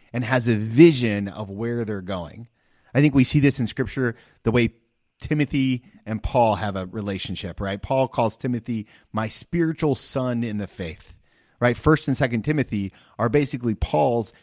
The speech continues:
intentional vision for Timothy's life in ministry. And so in accountability relationships, what we see are something very different. Like you said, there's kind of a, a set standard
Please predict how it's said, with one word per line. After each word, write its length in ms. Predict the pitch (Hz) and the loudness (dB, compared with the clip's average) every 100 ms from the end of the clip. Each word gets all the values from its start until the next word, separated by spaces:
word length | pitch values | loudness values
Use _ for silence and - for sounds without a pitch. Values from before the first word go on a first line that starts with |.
| _ | _
intentional 580 | 131 123 165 165 160 120 | -6 -2 -2 0 0 0
vision 580 | 110 156 208 131 101 117 | 2 2 4 2 2 0
for 140 | 120 | -4
Timothy's 460 | - 131 123 117 107 | 0 0 0 -2 0
life 400 | 117 117 101 - | 0 0 -2 -4
in 300 | 151 143 127 | 4 4 6
ministry. 580 | 123 151 107 - - - _ _ _ _ - - | 2 2 -2 -8 -16 -18 _ _ _ _ -14 0
And 160 | 175 | 2
so 220 | - 131 - _ _ _ | 4 0 0 _ _ _
in 120 | 156 | -4
accountability 840 | 135 - 156 151 113 147 311 262 110 | -4 -4 0 0 2 4 4 4 2
relationships, 920 | 95 90 87 - 87 120 139 - - _ _ | 0 -2 -4 -4 -2 -2 -2 -6 -20 _ _
what 200 | 135 - | 2 6
we 80 | 135 | 4
see 200 | - 147 | 6 2
are 60 | |
something 320 | 113 127 117 107 | 2 0 0 0
very 240 | 107 101 | 0 2
different. 480 | 117 175 95 87 _ _ _ 117 | 0 0 -4 -10 _ _ _ -2
Like 200 | 120 139 | -2 0
you 120 | 165 | -2
said, 320 | - 98 104 | 0 -4 0
there's 280 | 110 104 - - _ | 0 -2 -4 -20 _
kind 200 | 135 131 | 0 0
of 80 | 110 | 0
a, 140 | 98 | -4
a 140 | 107 98 | -6 -8
set 420 | - 143 131 - | -4 -2 -2 -6
standard 540 | - 135 123 113 98 | 2 4 4 2 0